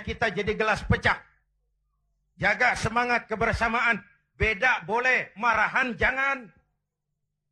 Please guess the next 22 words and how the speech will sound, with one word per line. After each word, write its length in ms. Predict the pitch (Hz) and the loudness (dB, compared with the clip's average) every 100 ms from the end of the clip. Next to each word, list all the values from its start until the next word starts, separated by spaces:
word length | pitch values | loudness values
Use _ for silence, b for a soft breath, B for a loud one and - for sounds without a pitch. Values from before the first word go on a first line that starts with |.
| _ _ _ _ _ _ _ _ _ | _ _ _ _ _ _ _ _ _
Bang, 240 | - 113 95 85 _ | -14 -14 -14 _ _
kaos 320 | 98 104 98 | -14 -14 -16
lu 160 | 123 143 | -16 -14
ijo 320 | 113 95 127 | -16 -14 -12
ya? 160 | 104 85 _ | -12 -14 _
Ijo 400 | - 233 320 269 | -16 -6 -4 -4
gue. 160 | 311 302 - _ _ _ _ _ | -4 -6 -8 _ _ _ _ _
Temen 240 | 110 110 110 | -20 -20 -20
kita 240 | 107 - - _ | -20 -20 -20 _
kuning. 320 | 139 143 127 _ | -20 -20 -20 _
Biarin 400 | 160 196 277 277 | -2 0 0 -6
kalau 160 | 190 190 | -8 -10
dia 140 | 214 | -8
mau. 260 | 220 233 233 _ _ _ _ _ _ _ - | -6 -8 -10 _ _ _ _ _ _ _ -20
Yang 320 | 120 120 123 | -20 -18 -18
satu 160 | 143 135 | -18 -16
merah. 320 | 135 143 139 - _ | -14 -10 -10 -12 _
Nggak 200 | 202 240 | -6 -2
apa-apa. 480 | 302 320 320 190 - _ _ _ | -2 -2 -2 -4 -10 _ _ _
Yang 120 | 127 127 | -20 -14
lain 220 | 131 147 143 | -14 -14 -18
biru. 320 | 151 151 156 | -16 -16 -16